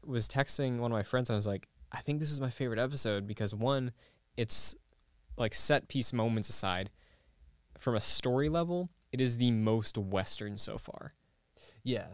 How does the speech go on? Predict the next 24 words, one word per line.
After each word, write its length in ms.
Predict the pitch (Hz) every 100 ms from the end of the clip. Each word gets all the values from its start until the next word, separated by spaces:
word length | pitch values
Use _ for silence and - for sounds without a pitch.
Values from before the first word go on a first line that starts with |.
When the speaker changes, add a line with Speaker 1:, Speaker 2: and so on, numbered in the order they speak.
| 113 _
Speaker 2:
for 140 | - 117
sure. 340 | - 95 82 - -
It, 140 | - _ _ _ _ _
it 80 | 151
feel, 320 | - 233 254
it 120 | 233 -
felt 200 | 190 220
like 140 | 233
Star 260 | - 110 110
Trek 280 | 110 90
to 100 | -
me, 140 | 92 95
kind 260 | - 107
of. 120 | 107 135
Speaker 1:
Sh-, 120 | -
yeah, 360 | 117 123 156 104
even 260 | 131 139 147
that. 280 | 170 127 - -
Speaker 2:
Yeah. 220 | 117 67 120 _ -
Speaker 1:
Because, 440 | 127 143 139 -
like, 260 | 135 123 - - -
you 120 | 127
get 160 | 135 131
introduced 760 | 131 147 127 131 - -